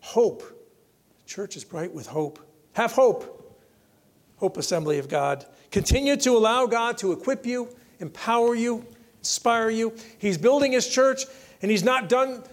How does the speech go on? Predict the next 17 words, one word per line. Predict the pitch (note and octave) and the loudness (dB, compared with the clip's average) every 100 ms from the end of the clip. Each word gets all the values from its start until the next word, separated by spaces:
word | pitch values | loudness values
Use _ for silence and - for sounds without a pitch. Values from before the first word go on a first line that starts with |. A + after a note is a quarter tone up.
| - | -6
with | A3+ A#3 | 0 2
you | B3+ | 2
yet. | B3 A#3+ C4+ C4+ - - - - - - - - _ - _ _ _ _ _ _ - | 2 2 2 -2 -14 -20 -20 -20 -20 -20 -20 -20 _ -20 _ _ _ _ _ _ -8
Like | E3+ G3+ | -4 0
I | |
said | F#3+ A#3 A3+ | 2 4 6
earlier, | A#3 A#3+ A#3+ | 6 6 4
the | G3+ E3+ | 2 2
gates | G#3 A#3+ A#3+ | 2 2 2
of | A3 | 2
hell | A3+ B3 | 4 4
will | G#3+ | 2
not | G#3+ A#3 | 0 0
prevail | A3 F#3 A#3 A#3 | -2 2 4 4
against | A3 A3+ A3+ | 4 0 0
the | G#3 | 0
church. | A#3 A#3 | 2 2